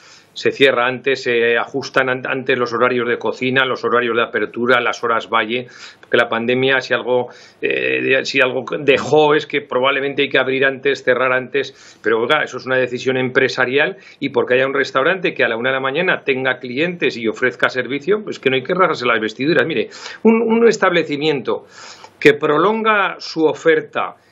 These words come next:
que prolonga sus horarios, automáticamente necesita más plantilla, necesita más masa salarial, necesita, eh, genera más negocio, genera más consumos. En fin, en definitiva, todo positivo. O sea, ¿qué más queremos? Que haya, pues, más, más empleo,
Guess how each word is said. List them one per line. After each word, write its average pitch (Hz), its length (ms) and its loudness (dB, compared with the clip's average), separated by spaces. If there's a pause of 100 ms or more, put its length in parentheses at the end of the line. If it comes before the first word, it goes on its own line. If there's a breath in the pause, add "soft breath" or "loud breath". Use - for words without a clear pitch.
(140 soft breath)
que 143 120 2
prolonga 170 480 2
sus 185 320 -4
horarios, 185 600 0
automáticamente 175 1000 0
necesita 175 480 0
más 175 180 0
plantilla, 131 540 -2
necesita 135 460 -2
más 170 180 -2
masa 160 240 -2
salarial, 110 500 -2
necesita, 147 640 0 (400 loud breath)
eh, 135 240 2
genera 160 400 2
más 175 240 -2
negocio, 117 540 -4
genera 156 480 2 (120)
más 156 200 -2
consumos. 120 680 -2 (380 loud breath)
En 113 80 0
fin, 202 220 4
en 151 100 0
definitiva, 139 600 0
todo 185 320 2
positivo. 220 640 2
O - 20 -2
sea, 135 320 -2
¿qué 170 100 0
más 180 300 -2
queremos? 220 500 0
Que 160 160 0
haya, 196 300 2
pues, 147 180 -8
más, 170 340 -4
más 170 260 0
empleo, 196 580 2